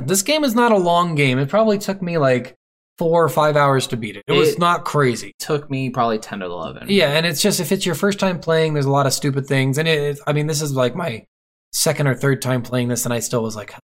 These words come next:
Speaker 1: the fuck do I do here again?" 'Cause
Speaker 2: Yeah.
Speaker 1: it's so weird.
Speaker 2: Like
Speaker 1: But
Speaker 2: I said, I got lost a lot. I tried a lot of decks. I tried doing all the decks myself. I
Speaker 1: Yeah.
Speaker 2: tried playing it like I do Magic, which probably was a hindrance to me at first.
Speaker 1: Yeah.
Speaker 2: Especially because I didn't know the attributes thing.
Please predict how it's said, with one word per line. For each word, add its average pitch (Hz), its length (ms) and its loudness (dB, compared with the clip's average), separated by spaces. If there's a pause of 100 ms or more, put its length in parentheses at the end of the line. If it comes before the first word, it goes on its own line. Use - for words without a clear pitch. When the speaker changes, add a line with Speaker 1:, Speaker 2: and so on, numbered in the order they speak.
Speaker 1:
the 196 80 -12 (140)
fuck 143 200 -10
do 151 80 -6
I 143 100 -4
do 131 160 -4
here 143 260 -2
again?" 151 400 -6
'Cause 131 160 -4
Speaker 2:
Yeah. 117 100 2
Speaker 1:
it's - 160 0
so 131 320 2
weird. 107 400 -8 (300)
Speaker 2:
Like 131 120 2
Speaker 1:
But 143 60 2
Speaker 2:
I 147 40 2
said, 143 200 2
I 135 80 2
got 160 140 4
lost 143 300 2
a 139 40 0
lot. 127 400 2
I 123 160 0
tried 160 280 2
a 170 40 4
lot 160 160 4
of 139 100 2
decks. 123 380 0
I 135 100 0
tried 165 260 2
doing 156 240 2
all 143 100 4
the 131 60 -2
decks 117 280 0
myself. 120 540 0
I 127 120 2
Speaker 1:
Yeah. - 40 0
Speaker 2:
tried 165 240 2
playing 151 220 4
it 147 80 2
like 123 180 -2
I 120 100 2
do 113 220 -2
Magic, 107 640 0 (380)
which 110 240 -2
probably 120 300 2
was 110 180 2
a 107 80 0
hindrance 110 480 -2
to 117 100 -2
me 107 180 0
at 98 120 -4
first. 107 400 -2
Speaker 1:
Yeah. 101 260 -2 (180)
Speaker 2:
Especially 135 460 0
because 127 240 -2
I 127 60 0
didn't 120 180 0
know 127 160 0
the 123 140 0
attributes 131 460 -2
thing. 147 280 -2